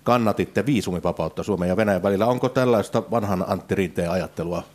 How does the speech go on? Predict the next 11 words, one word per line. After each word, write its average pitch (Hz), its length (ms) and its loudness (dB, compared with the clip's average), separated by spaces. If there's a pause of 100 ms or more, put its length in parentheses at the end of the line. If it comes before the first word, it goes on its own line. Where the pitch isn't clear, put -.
(140)
olemassakaan 98 640 0
enää 101 220 2
vai 92 180 0 (400)
onko 104 160 0
tämä 123 220 4
haave 127 360 4
vain, 139 320 2 (120)
joka 127 220 2
silloin 123 320 4
jäi 120 140 4
toteutumatta? 107 640 0